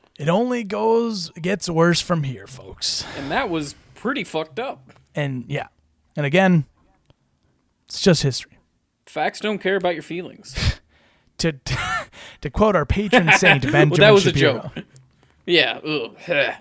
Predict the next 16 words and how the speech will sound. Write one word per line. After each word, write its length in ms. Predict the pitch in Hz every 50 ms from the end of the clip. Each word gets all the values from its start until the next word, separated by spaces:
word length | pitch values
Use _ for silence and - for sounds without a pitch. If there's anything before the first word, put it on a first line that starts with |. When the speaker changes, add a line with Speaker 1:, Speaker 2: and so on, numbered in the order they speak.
| _ _ _ _ _ _ _ _ _ _ _ - _ _ _ _ - - _ _
Speaker 1:
Well, 240 | 147 156 233 277 - _ _ _ _ _ _ _ _ _ _ _ _ _ _ - - _ -
thank 240 | - 190 202 160
you 80 | 165 165
guys 180 | 165 160 160 135
for 80 | 139
listening 300 | 143 156 165 151 160 143
to 80 | 127 131
this. 280 | 143 190 233 220 -
It's 280 | 151 131 - - - -
time 220 | - 165 196 208
to 80 | 151 143
wrap 200 | 147 180 208 -
the 80 | - 147
show 240 | - 180 190 185
up, 140 | 208 220 156
Mason. 340 | 120 131 123 123 - 175 180